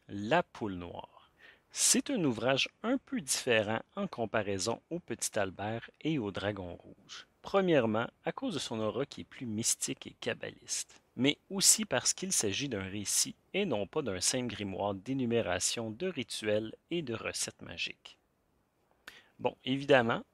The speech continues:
on en retrouve dans l'ouvrage, mais c'est incrusté dans une intrigue. C'est assez similaire à l'ouvrage Le Testament du roi Salomon. Par contre, la construction et l'intrigue de La Poule Noire est un peu mieux ficelée,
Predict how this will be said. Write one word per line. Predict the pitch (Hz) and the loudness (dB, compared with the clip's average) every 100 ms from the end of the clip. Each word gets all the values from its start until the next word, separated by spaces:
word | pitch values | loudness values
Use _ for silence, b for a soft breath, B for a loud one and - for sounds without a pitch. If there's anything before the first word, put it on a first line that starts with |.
| _ 196 | _ -4
on | 208 | 2
en | 156 | 4
retrouve | 117 110 - 135 | 4 0 -2 -2
dans | 120 156 | 2 2
l'ouvrage, | 120 98 98 104 107 - | 2 0 -2 0 -4 -6
mais | 151 226 | -2 2
c'est | - 120 - 170 | 2 2 -2 -4
incrusté | 175 - 117 - 151 135 | -4 -6 -6 -4 -2 -2
dans | 98 | -2
une | - 127 98 | -2 -4 -4
intrigue. | 92 - - - - _ _ | -8 -12 -14 -16 -20 _ _
C'est | - - 285 208 | 2 4 6 4
assez | - 214 | 4 6
similaire | - - 131 113 147 160 | 6 6 2 2 2 2
à | 104 | -2
l'ouvrage | 98 98 104 131 123 | -2 -2 0 0 -2
Le | 90 - - | -8 -14 -2
Testament | 143 - 110 110 131 | 0 2 0 -2 -4
du | 113 | -4
roi | 87 92 95 | -4 -2 -2
Salomon. | 107 95 87 - - _ b b b | -2 -4 -10 -14 -20 _ b b b
Par | - - | -6 -4
contre, | - 170 117 | -4 -4 -4
la | 95 | -4
construction | 117 - - - - 151 - _ | -6 -8 -10 -4 -2 -2 -4 _
et | 190 | -2
l'intrigue | 190 143 113 - 156 135 | 2 2 2 0 0 0
de | 95 | -2
La | 104 | -4
Poule | - 110 | -6 -6
Noire | 101 104 113 113 - | -2 2 2 -2 -8
est | 170 - | -8 -6
un | 233 | -8
peu | - 127 | -6 -6
mieux | 104 101 101 | -4 -6 -6
ficelée, | - - - - | -2 -2 -2 -8